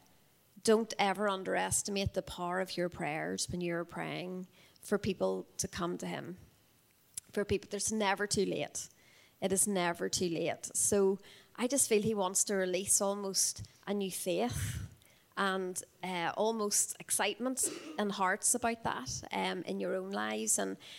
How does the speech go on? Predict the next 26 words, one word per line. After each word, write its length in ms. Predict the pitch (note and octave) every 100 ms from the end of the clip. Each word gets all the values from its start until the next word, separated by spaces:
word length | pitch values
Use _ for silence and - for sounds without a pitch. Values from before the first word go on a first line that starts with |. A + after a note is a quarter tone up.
| - -
I 60 | A3+
also 240 | B3 B3+
just 180 | A3+ A3
had 160 | A3 G3
a 60 |
sense 480 | F#3+ G3 F3+ F3 -
that 400 | - F3 - - - - - _
there 300 | G3+ F#3+ F#3+
are, 320 | F#3 F3+ F3
are 180 | - F3
some 520 | - G3+ F3+ F3+ F#3 -
people 320 | G#3 G3+ F#3+
here 500 | F#3+ F#3 F3+ F#3 F#3 -
whose 460 | G3+ F#3+ F3+ - -
children, 640 | - F#3+ F#3 G3+ G#3 G#3+ G3+
as 200 | F3 F3
they've 220 | - F#3
grown 240 | - F#3 F3
into 400 | F3+ F3 F#3 D#3+
adulthood, 640 | F3 E3+ G3+ - G#3 G3+ G3+ - - - - _
maybe 380 | G#3 G#3 G3+ F#3+
aren't 180 | F#3 F3+
walking 380 | F3+ F3 G#3+ G#3
with 180 | G3+ -
the 80 |
Lord. 420 | G#3+ G#3 G#3 G#3+